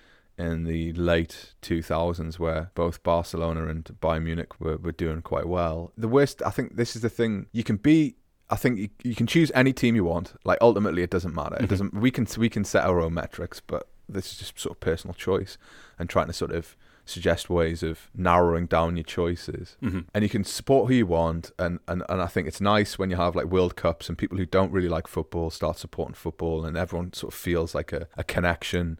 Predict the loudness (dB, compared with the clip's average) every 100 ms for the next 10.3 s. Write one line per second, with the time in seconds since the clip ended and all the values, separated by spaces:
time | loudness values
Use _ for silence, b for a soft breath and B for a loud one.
0 | -4 -4 -4 -8 -2 -2 0 -2 -4 -8
1 | -18 -10 -4 -4 -4 -16 b b b b
2 | _ -8 -6 -6 -2 0 0 -4 -4 -2
3 | -2 0 -2 -4 -4 -4 -2 -2 -4 -8
4 | -14 -8 -6 -4 0 0 0 -4 -2 -2
5 | -4 -10 -18 -18 -20 -20 -18 -6 2 4
6 | 4 0 -2 -6 -2 0 0 -2 -6 -8
7 | -8 -8 -8 -12 -14 -18 -14 -12 -4 -2
8 | -2 -4 -4 -2 0 0 -4 B B -10
9 | -10 -12 -6 -4 0 2 2 2 0 4
10 | 6 6 2